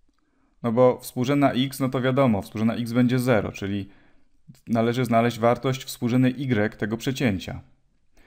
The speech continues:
No to jak to zrobić? No przede wszystkim trzeba znaleźć równanie tej prostej. Jak będziemy mieli równanie tej prostej, no to będziemy wiedzieli, w jakim punkcie ta prosta przecina oś y. A jak znaleźć równanie prostej?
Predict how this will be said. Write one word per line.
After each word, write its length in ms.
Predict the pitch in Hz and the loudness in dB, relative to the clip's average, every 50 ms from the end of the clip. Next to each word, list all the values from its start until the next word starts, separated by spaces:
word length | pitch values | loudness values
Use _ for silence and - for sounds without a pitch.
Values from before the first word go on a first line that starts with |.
| _ _ _ - | _ _ _ -8
No 60 | 110 | -2
to 80 | - 123 | 2 2
jak 140 | 135 139 | 2 2
to 100 | - 160 | 0 -2
zrobić? 600 | 147 131 - 120 101 82 73 - - - - - _ _ _ _ _ _ _ _ _ _ _ _ _ _ _ _ _ _ - | -2 0 0 0 0 -2 -6 -14 -18 -20 -20 -20 _ _ _ _ _ _ _ _ _ _ _ _ _ _ _ _ _ _ -4
No 120 | 123 131 143 | -2 -2 -2
przede 220 | - - 160 170 | -2 -4 -4 -4
wszystkim 380 | 165 - 151 135 135 - 156 143 | -4 -4 -6 -6 -6 -6 -6 -6
trzeba 280 | - - 135 135 139 | -4 -2 0 0 2
znaleźć 500 | 127 117 113 107 107 113 123 135 131 - | 2 2 2 2 2 2 0 -2 -4 -6
równanie 580 | - 147 151 143 139 131 110 101 98 101 104 107 | -8 -6 -4 0 2 2 2 2 2 0 -2 -2
tej 160 | - 131 - | -4 -4 -4
prostej. 540 | 131 160 135 107 92 - - - 123 - - - _ - | 0 2 2 2 2 0 -8 -12 -12 -14 -14 -18 _ -12
Jak 140 | 110 98 98 | -10 -4 -2
będziemy 280 | 110 110 110 139 147 | 0 0 0 0 0
mieli 160 | 147 139 131 127 | 0 0 0 2
równanie 300 | 113 117 127 131 131 117 | 2 2 2 2 2 0
tej 120 | 120 113 | 0 -2
prostej, 460 | 113 120 110 101 - - - 107 120 | 0 0 -2 -2 -4 -4 -6 -4 -4
no 100 | 131 127 | -4 -4
to 120 | 127 139 127 | -4 -4 -2
będziemy 320 | 131 135 131 135 139 139 | -2 0 0 0 0 0
wiedzieli, 280 | 123 127 113 123 127 127 | 0 0 0 0 0 2
w 40 | |
jakim 240 | 127 127 127 143 135 | 0 0 0 0 -2
punkcie 360 | 131 127 113 110 - - 117 | 0 0 -2 -2 -2 -2 -4
ta 120 | 113 127 123 | -2 -2 -2
prosta 340 | 131 - 110 107 - - 123 | -2 -2 -2 -2 -4 -6 -8
przecina 420 | - - 113 - - 107 113 107 | -6 -6 -8 -6 -4 -4 -4 -4
oś 180 | 92 131 - - | -4 -8 -8 -8
y. 460 | 143 135 104 95 - 98 - - - _ _ _ _ _ _ - - - _ _ - | -8 -6 -6 -6 -8 -10 -10 -12 -18 _ _ _ _ _ _ -20 -20 -20 _ _ -2
A 80 | 107 | 2
jak 220 | 113 123 135 135 139 | 4 4 4 4 2
znaleźć 380 | 120 117 110 110 120 127 - | 2 2 2 2 2 0 -2
równanie 360 | 135 135 123 113 107 107 120 127 | -2 0 0 2 2 2 0 0
prostej? 500 | 131 156 139 117 - - - - - | 2 2 2 2 0 -4 -12 -14 -16